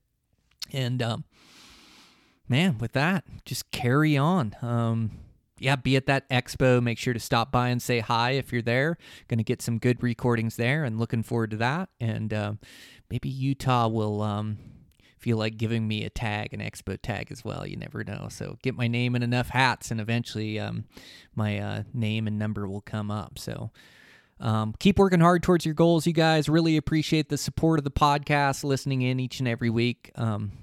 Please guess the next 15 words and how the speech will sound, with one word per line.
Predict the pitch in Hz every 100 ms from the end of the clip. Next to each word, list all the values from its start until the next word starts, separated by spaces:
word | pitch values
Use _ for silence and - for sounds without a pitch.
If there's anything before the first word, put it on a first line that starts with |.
| - _
yeah, | 123 123
I |
just | 104 -
appreciate | - 117 - 110
you | 117
guys | 110 110
a |
bunch | 113 127 139 120
and | 107 -
pulling | 135 135 120
for | 131
your | 123
success | - - - 135 139
for | - 123
this | 117 117 -